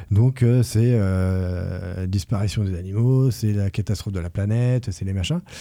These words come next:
Et, euh, Ludor Citric, il est toujours en couche, et puis il met toujours ses mains dans la culotte. Voilà. Mais c'est, mais c'est à mourir de rire, vraiment. Euh, et puis, ce qui remplace aussi le clown, voire l'humour, c'est le burlesque. Il y a une scène burlesque, euh,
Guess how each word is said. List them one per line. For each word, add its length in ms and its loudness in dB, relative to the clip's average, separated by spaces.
Et, 240 4
euh, 600 4
Ludor 200 2
Citric, 360 -4
il 40 4
est 40 2
toujours 240 0
en 80 0
couche, 340 -2
et 100 2
puis 120 -2
il 40 4
met 80 2
toujours 300 2
ses 80 0
mains 120 2
dans 60 2
la 60 4
culotte. 460 -2
Voilà. 200 -4
Mais 120 6
c'est, 160 -4
mais 80 2
c'est 200 -2
à 60 2
mourir 460 2
de 80 2
rire, 320 0
vraiment. 540 0
Euh, 680 4
et 60 4
puis, 140 4
ce 60 -2
qui 100 2
remplace 340 4
aussi 200 2
le 60 0
clown, 480 2
voire 300 4
l'humour, 400 4
c'est 100 4
le 60 4
burlesque. 560 0
Il 60 4
y 20 6
a 40 6
une 100 6
scène 280 2
burlesque, 720 2
euh, 880 4